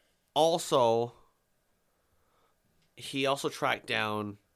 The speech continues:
um, Gabriel, Claude, Nicole Rule, and Jacques, and Ro-, Roche Junior,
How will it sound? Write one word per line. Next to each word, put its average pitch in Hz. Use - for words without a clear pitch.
um, 92
Gabriel, 127
Claude, 110
Nicole 117
Rule, 107
and 95
Jacques, 101
and 101
Ro-, 131
Roche 151
Junior, 107